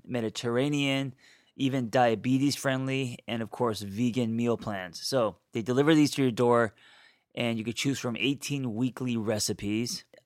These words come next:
All their meals are delicious. Shrimp pad thai with rice noodles and sugar snap peas, or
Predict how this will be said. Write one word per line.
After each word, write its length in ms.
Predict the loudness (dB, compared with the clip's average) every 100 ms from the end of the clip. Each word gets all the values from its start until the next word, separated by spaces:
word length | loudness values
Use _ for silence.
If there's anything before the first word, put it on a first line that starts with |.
| _
All 220 | 2 4
their 220 | 4 2 2
meals 460 | 0 2 0 0 -2
are 200 | -2 -4
delicious. 920 | -2 -2 0 -2 -2 0 0 0 -6 -12 -20 _ -14
Shrimp 460 | -8 -2 -2 -4
pad 320 | -4 0 0
thai 340 | 0 2 2 2
with 260 | -2 -4
rice 320 | 0 2 2 -2
noodles 300 | -2 -2 -2
and 100 | -6
sugar 320 | -4 -2 -4
snap 340 | -2 -2 -2
peas, 360 | -2 0 0 -2 -2
or 480 | 4 6 4 2